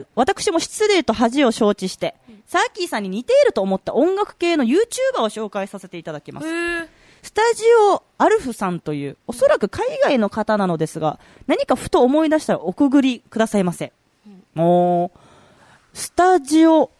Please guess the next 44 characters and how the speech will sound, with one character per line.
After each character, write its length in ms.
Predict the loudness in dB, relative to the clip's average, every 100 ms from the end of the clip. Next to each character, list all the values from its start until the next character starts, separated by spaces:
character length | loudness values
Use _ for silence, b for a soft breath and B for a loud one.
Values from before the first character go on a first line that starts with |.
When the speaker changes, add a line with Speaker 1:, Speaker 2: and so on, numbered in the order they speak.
| _ -16
Speaker 1:
ス 140 | -8
タ 260 | 2 2 2
ジ 180 | 2
オ 200 | 2 4
ア 80 | 4
ル 80 | 2
フ 120 | -2
さ 140 | -12 -14
ん。 120 | -14 _ _ _
ち 60 | -10
ょ 20 |
っ 20 |
と 120 | -6 -6
検 420 | -2 -2 0 -2
索 300 | -6 -6 -8
し 120 | -8
て 140 | -10
み 160 | -8 -8
よ 80 | -8
う。 80 | -10
Speaker 2:
あ、 40 |
し 120 | -16
て 160 | -20 -18
み 180 | -16 -18
よ 120 | -20
う。 120 | -20 _
サ 220 | -10 -10
ー 40 |
キ 140 | -10 -12
ー 40 |
に 140 | -10
似 140 | -10 -8
て 140 | -8
る。 200 | -8 -14 b b b
Speaker 1:
あ 80 |
の 120 | -2 0
ね、 140 | -2
さ 120 | -4
っ 20 |
き、 220 | -10 -10 -6
い 120 | -2
ろ 60 | 0
ん 40 | -2 -8 -12 -8 -6
な 100 | -6